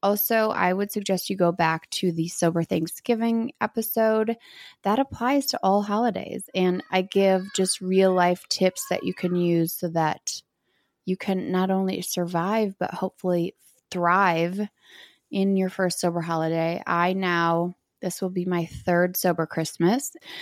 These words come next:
I now look at it like there's no way I would drink and miss these magical moments.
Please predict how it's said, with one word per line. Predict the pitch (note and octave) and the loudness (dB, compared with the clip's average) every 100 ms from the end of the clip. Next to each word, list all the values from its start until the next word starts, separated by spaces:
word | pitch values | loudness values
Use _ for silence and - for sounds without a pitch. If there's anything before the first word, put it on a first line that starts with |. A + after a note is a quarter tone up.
| - - | -14 -2
I | G#3+ | 0
now | G#3+ G#3+ C#4+ | 0 0 2
look | A#3+ A#3+ | 0 0
at | A3+ | -2
it | G3+ | -2
like | - F3+ | -4 -4
there's | G3 F#3+ F#3+ | -2 -2 0
no | F#3+ G3 G3 F#3+ | 0 2 2 2
way | F#3+ G#3+ A3+ | 0 0 -2
I | D#3+ | -4
would | D#3+ D#3+ | -6 -6
drink | D3+ D3 C#3+ - - - _ _ _ - | -4 -4 -4 -10 -18 -20 _ _ _ 0
and | F3 E3+ | 2 4
miss | E3 - | 4 2
these | - D#3+ E3 - - | 0 0 0 -6 -6
magical | - E3 D3+ D#3 - - D#3+ | 0 2 2 0 -4 -4 0
moments. | D#3 D3 C3+ - - | 2 2 -2 -8 -12